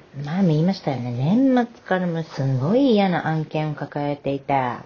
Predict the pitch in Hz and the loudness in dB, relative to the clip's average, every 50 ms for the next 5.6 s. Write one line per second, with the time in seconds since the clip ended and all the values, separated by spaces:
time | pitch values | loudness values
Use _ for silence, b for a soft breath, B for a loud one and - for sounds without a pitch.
0 | - - - - - 123 123 120 - - 110 - - - - - 165 185 185 - | -18 -20 -18 -14 -12 -10 -10 -10 -12 -14 -12 -12 -12 -10 -6 -6 -6 -6 -6 -10
1 | _ _ _ _ _ B B B B B B B B B B B B B B B | _ _ _ _ _ B B B B B B B B B B B B B B B
2 | B B B B B B B _ - 139 131 - - - - 135 135 143 123 113 | B B B B B B B _ -12 -12 -12 -10 -12 -12 -8 -6 -4 -4 -4 -4
3 | 107 - - - - - - 208 190 202 208 220 233 233 233 233 226 220 220 214 | -4 -8 -12 -14 -14 -8 -6 -4 -4 -2 -4 -4 -4 -4 -4 -4 -2 -2 0 0
4 | 175 156 151 143 - 135 127 123 120 117 113 110 107 107 110 - _ _ - - | 2 0 0 0 -2 -2 -4 -2 -4 -6 -6 -6 -8 -10 -12 -14 _ _ -4 -2
5 | 165 165 190 196 190 - - 151 127 113 101 | -2 0 0 -2 -4 -2 -4 -4 -4 -4 -8